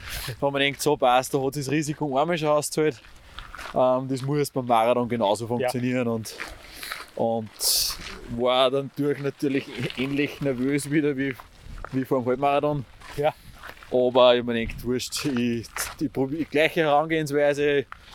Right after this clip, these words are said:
Speaker 1: ich probier's vom Start weg hoffe auf einen guten Tag und was rauskommt, kommt raus und ja, Ri-, Risiko kann auch mal belohnt werden.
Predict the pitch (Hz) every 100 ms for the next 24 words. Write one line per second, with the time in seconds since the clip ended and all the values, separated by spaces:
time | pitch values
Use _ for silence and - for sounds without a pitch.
0 | - 139 135 131 156 156 - 143 - 120
1 | 127 120 135 - - - - - - -
2 | - 147 143 147 135 131 143 143 131 139
3 | 143 135 135 135 - - - - - -
4 | - - 127 127 127 139 143 135 139 123
5 | 123 - 156 135 131 123 - - 107 -
6 | - - - - 123 120 117 - 110 143
7 | 131 139 156 147 151 139 131 131 135 135
8 | 131 127 139 143 151 139